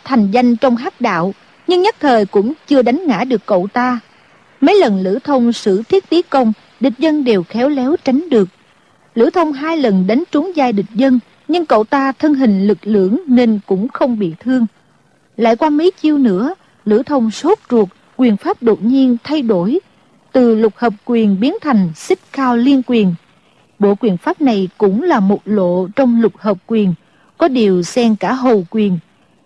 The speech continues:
Chú ý nhiều thế, ôm, đánh, bao, đạp, quét, lại thêm các thức mèo dồ, chó đớp,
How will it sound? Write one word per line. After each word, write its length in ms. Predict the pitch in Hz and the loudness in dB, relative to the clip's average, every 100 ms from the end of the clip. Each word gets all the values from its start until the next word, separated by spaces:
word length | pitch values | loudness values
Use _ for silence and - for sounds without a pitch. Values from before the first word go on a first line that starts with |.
| _ _ | _ _
Chú 140 | - 311 | 0 0
ý 340 | 233 262 294 | 0 -2 -2
nhiều 300 | 370 262 196 156 | 0 0 0 -4
thế, 340 | 226 233 330 392 _ _ _ | -6 -2 -2 -4 _ _ _
ôm, 300 | 254 285 269 233 _ | 2 2 2 -4 _
đánh, 320 | 214 247 320 403 _ _ | -2 0 0 -6 _ _
bao, 320 | 214 247 247 220 - | -2 -2 -2 -6 -4
đạp, 220 | 214 190 - _ | -2 -2 -6 _
quét, 220 | - 339 466 _ _ _ _ | -2 0 0 _ _ _ _
lại 200 | 220 196 | -2 -2
thêm 360 | - 247 240 226 - | -2 -2 0 0 -4
các 220 | 359 - | -8 -2
thức 120 | - | 0
mèo 240 | 233 208 185 | 2 2 0
dồ, 260 | 202 214 196 175 _ _ | 0 0 0 -6 _ _
chó 260 | 254 247 339 | -4 -4 -2
đớp, 200 | 339 403 | 0 0